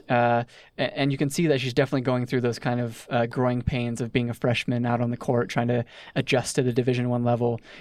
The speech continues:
And so they've gone out with, you know, players like Amy Harris as well. They've given some run. Um, that hasn't quite worked out as well. So they're definitely in a spot where, uh, they're, they're rotating players and they're, they're trying to find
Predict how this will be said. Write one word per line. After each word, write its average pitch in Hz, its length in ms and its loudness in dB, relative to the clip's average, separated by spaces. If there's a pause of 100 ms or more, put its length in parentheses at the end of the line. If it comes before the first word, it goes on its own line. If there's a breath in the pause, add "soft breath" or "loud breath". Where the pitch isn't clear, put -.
(100)
And 135 100 -2
so 160 80 6
they've 147 160 6
gone 143 300 4
out 135 180 4
with, 131 300 -2
you 131 160 0
know, 120 280 2
players 123 360 2
like 117 220 2
Amy 127 200 -2
Harris 131 320 0
as 127 100 -2
well. 131 200 2
They've 127 180 -2
given 123 180 0
some 123 240 -2
run. 127 340 2 (380 soft breath)
Um, 120 360 0 (280)
that 131 160 0
hasn't 135 340 0
quite 127 280 2
worked 131 280 -2
out 123 320 2
as 123 120 -2
well. 127 220 2
So 139 220 0
they're 147 120 2
definitely 160 300 0
in 147 80 2
a 139 60 0
spot - 300 2
where, 123 260 -2 (340 soft breath)
uh, 123 160 2
they're, 135 140 0 (160)
they're 143 160 4
rotating 139 340 2
players 123 580 0
and 120 300 0
they're, 123 220 0
they're 127 160 -2
trying 123 260 0
to 123 60 0
find 123 360 0